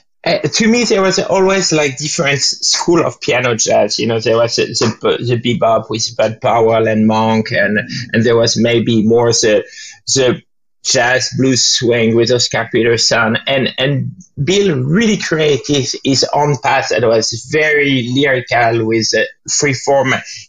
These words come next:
improvisation. And, and I think, uh, he opened a path for pianists like Keith Jarrett, Brian Meldo, and it, it was really remarkable. His touch, uh, his attention to, to his touch was incredible. I think you,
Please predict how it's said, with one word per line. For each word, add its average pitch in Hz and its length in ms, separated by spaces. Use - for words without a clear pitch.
improvisation. 120 1400
And, 110 220
and 131 160
I 143 260
think, 190 400
uh, 117 220
he 165 160
opened 151 640
a 135 80
path 156 360
for - 300
pianists 120 460
like 113 180
Keith 131 200
Jarrett, 117 500
Brian 120 280
Meldo, 117 640
and 107 180
it, 127 240
it 147 120
was 147 260
really 147 220
remarkable. 120 640
His - 280
touch, 196 360
uh, 117 100
his 135 120
attention 147 640
to, - 300
to 120 80
his 117 220
touch 127 380
was 110 260
incredible. 117 800
I 110 100
think - 300
you, 147 160